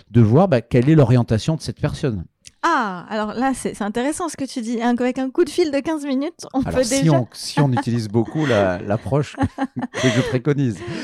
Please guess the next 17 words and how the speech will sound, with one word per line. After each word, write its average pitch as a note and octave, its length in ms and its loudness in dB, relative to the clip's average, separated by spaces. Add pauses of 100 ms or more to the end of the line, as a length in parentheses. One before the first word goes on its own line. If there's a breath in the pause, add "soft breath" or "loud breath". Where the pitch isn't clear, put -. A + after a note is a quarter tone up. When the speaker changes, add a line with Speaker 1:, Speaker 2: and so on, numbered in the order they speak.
(120)
Speaker 2:
Non, D#4+ 120 4
mais C#4+ 60 0
Speaker 1:
En - 20 2
tout C#3+ 60 4
cas, C#3+ 100 6
Speaker 2:
je A#2+ 60 0
Speaker 1:
moi, D3+ 80 6
je C#3 100 0
l'utilise C3+ 400 2
beaucoup G#3+ 380 2
et - 40 0
Speaker 2:
Oui. B3 140 4
Speaker 1:
je A2+ 80 2
trouve C4+ 320 -2
que - 120 -4
c'est G#2 360 -2
une, F#2+ 440 -2